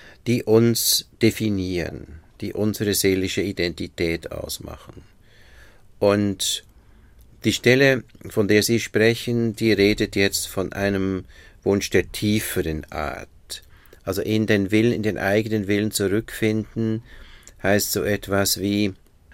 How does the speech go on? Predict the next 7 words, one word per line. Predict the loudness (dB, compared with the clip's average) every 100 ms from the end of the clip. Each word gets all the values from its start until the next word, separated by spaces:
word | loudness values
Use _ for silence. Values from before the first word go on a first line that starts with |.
| -8
sich | 2 4 4 2
besinnen | 4 6 6 6 4 2
auf | 2 2 2
die | -2 -2
zentralen, | 0 -2 0 2 4 4 4 4
langfristigen | 4 4 0 0 0 0 -4 -6 -4
Elemente | -2 2 2 4 2 0 0 2 2